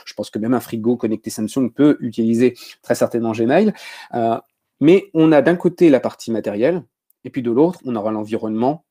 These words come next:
de travail, l'environnement numérique. Et les deux sont comme deux pièces d'un puzzle, et imbriquées, elles font totalement sens. Et elles font totalement sens autant pour des questions de sécurité, on en a parlé,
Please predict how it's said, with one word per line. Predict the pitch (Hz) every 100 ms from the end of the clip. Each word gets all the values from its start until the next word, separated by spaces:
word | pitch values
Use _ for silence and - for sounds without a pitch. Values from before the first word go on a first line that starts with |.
| -
de | 117
travail, | 113 101 101 113
l'environnement | 123 104 101 110 120
numérique. | 107 87 - _ _ - - - _
Et | 147
les | 139 135
deux | 117 214 254 - _ _ _ _ _
sont | - 120
comme | - 175
deux | 147
pièces | 143 - 160 165 - - _
d'un | - 117
puzzle, | 113 110 104 127 156 - _ _ -
et | 156 - _
imbriquées, | 151 120 117 - 143 175 _ _ _
elles | - 139
font | 131 - 170 - _
totalement | 131 147 147 139
sens. | - 131 101 - -
Et | 131
elles | 131
font | - 135
totalement | 139 131 131 127
sens | - 117 107 - _
autant | 151 151 147
pour | 113
des | 101
questions | - 90 - 123 113 - _
de | - 110
sécurité, | - 92 - 123 165 247
on | 233
en | 110
a | 92
parlé, | 113 151 214